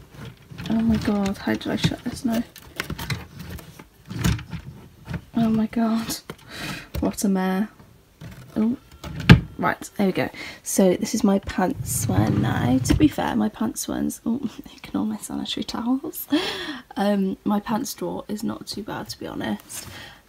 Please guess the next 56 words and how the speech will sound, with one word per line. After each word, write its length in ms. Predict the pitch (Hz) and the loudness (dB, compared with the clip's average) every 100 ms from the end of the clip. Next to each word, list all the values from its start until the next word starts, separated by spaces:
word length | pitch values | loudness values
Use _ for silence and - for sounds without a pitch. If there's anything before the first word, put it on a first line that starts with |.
| - | -6
Um, 340 | 208 196 190 202 - - - - - - | -2 0 0 -4 -8 -20 -20 -20 -14 -4
I 100 | 226 | 0
used 300 | 226 214 - | 2 0 0
to 80 | 214 | 0
have, 160 | 180 | 0
like, 220 | 190 - 226 | -2 -4 -4
one 300 | 208 196 208 | -2 -2 -4
for 160 | - | -6
thongs 500 | - 185 180 214 214 | -8 -4 -4 -4 -4
and 120 | 202 | 0
one 160 | 214 208 | 2 0
for, 100 | - | -2
like, 160 | 214 - | -6 -6
granny 300 | 233 240 220 | -4 -4 -4
pants. 580 | - 226 247 - - - - - - _ - | -4 -6 -6 -10 -12 -12 -18 -18 -20 _ -4
Um, 380 | 190 202 202 208 - _ - - | -2 -2 -4 -8 -18 _ -18 -2
but 160 | 185 - | 0 0
yeah, 240 | 214 214 | -2 -2
that's 260 | - 220 - | -4 -8 -8
just 260 | - 214 - | -10 -10 -8
all 160 | - | -8
messy 420 | - - - 226 | -8 -8 -10 -8
now. 300 | 220 214 233 - - - - - | -6 -4 -6 -8 -20 -20 -20 -20
So 160 | - - | -12 -10
I 40 | |
just 140 | - | -6
need 120 | 196 - | -6 -6
to 80 | |
have 120 | - 262 | -6 -6
a 40 | |
sort 260 | - - - | -6 -6 -6
through 180 | 196 | -6
that. 260 | 226 202 202 | -2 -2 -2
Again, 360 | 202 190 185 190 | -4 -4 -4 -6
like, 160 | - | -4
there's 280 | 202 - - - | -6 -6 -14 -12
probably 300 | - - 185 | -10 -4 -4
loads 440 | 190 190 196 - | -4 -4 -4 -6
that 120 | - 214 | -8 -8
I 40 | |
don't 140 | 220 | -6
even 240 | 214 190 185 | -6 -4 -4
wear 260 | 190 214 | -4 -4
in 120 | 196 190 | -4 -4
there. 260 | 190 190 - - - - _ - | -4 -6 -12 -20 -20 -20 _ -10
So 80 | - | -8
yeah, 80 | 208 | -6
I 80 | |
just 160 | - - | -6 -4
need 100 | 208 | -2
to 40 | - | -4
have 120 | 233 | -8
a 20 | |
good 220 | - 233 - | -8 -10 -12
sort 300 | - - - | -10 -8 -8
through. 380 | - - - 285 | -8 -10 -8 -10